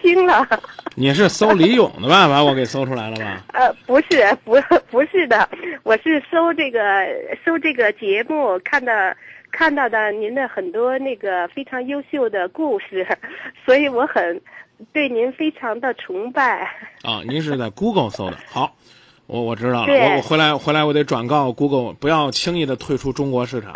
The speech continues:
Speaker 1: <laughs>
Speaker 2: 你看多少人都，都很支持他。好，行，谢谢您。那您是，
Speaker 1: 啊。
Speaker 2: 您，您是什么时候去的丹麦？
Speaker 1: 我在丹麦定居九年了。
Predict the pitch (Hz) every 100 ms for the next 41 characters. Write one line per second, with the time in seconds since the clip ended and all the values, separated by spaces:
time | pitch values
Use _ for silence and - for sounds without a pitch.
0 | - - 269 254 - 175 123 175 196 151
1 | 123 135 143 139 139 113 95 151 143 95
2 | 101 95 - - - - 359 440 - -
3 | - - - 359 - 294 - - 151 156
4 | 185 151 127 117 120 220 202 180 226 240
5 | 196 170 151 - 190 175 196 220 202 151
6 | 202 202 170 - 147 147 143 131 117 -
7 | _ _ _ _ _ _ _ _ _ _
8 | _ - 233 269 311 294 339 349 311 269
9 | 330 294 302 285 247 202 175 180 147 185
10 | 254 277 190 -